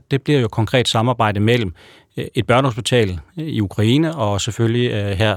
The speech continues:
på Rigshospitalet. Så det vil jo være konkrete samarbejder. Og så er der noget omkring økonomi, det skal vi have afklaret, og hvad kan omfanget være?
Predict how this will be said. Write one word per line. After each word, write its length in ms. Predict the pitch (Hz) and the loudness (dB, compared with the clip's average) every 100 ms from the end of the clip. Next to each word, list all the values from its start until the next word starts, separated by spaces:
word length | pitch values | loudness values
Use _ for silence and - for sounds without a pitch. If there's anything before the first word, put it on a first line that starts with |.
| - | -2
på 80 | 113 | 0
Rigshospitalet. 680 | 104 110 120 - 113 101 98 | 2 0 -2 -2 0 2 0
Så 80 | 101 | 2
det 100 | 127 | 4
vil 60 | |
jo 60 | 143 | 4
være 120 | 117 | 2
konkrete 460 | 104 110 - 135 110 | 2 0 2 0 0
samarbejder. 540 | - 113 123 98 92 | 0 2 2 0 -2
Og 60 | 95 | 0
så 100 | 127 | 2
er 40 | |
der 80 | 127 | 4
noget 180 | 127 135 | 6 4
omkring 380 | 127 127 117 - - | 2 -2 -4 -8 -8
økonomi, 420 | 104 110 104 127 | -4 0 2 2
det 160 | 127 110 | 0 -2
skal 160 | 123 | 0
vi 40 | 110 | 0
have 100 | 95 | 2
afklaret, 440 | 110 117 104 104 | 0 0 0 0
og 60 | 101 | 0
hvad 140 | 117 | -2
kan 80 | 120 | 0
omfanget 500 | 117 127 120 104 92 | -2 0 0 0 -2
være? 240 | 92 110 | -2 -2